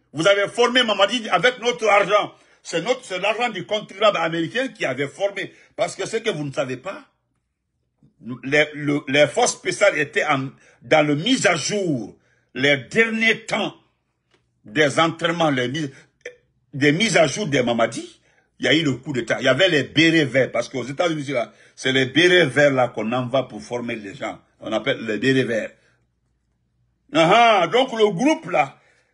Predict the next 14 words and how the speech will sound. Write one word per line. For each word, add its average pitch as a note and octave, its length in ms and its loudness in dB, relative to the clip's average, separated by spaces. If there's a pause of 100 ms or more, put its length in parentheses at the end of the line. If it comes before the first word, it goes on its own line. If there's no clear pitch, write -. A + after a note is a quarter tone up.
(140)
le E3 100 -4
monsieur G3 300 -4
là, D#3+ 180 2
j'en C#3+ 180 0
suis - 200 -10
sûr, - 500 -10 (300)
il C3 120 -8
va D#3 200 2
demander C3 460 -4
des A2+ 140 -8
comptes. - 460 -16 (680)
Et A#3+ 160 4
pour B3+ 140 -4
demander D4+ 400 4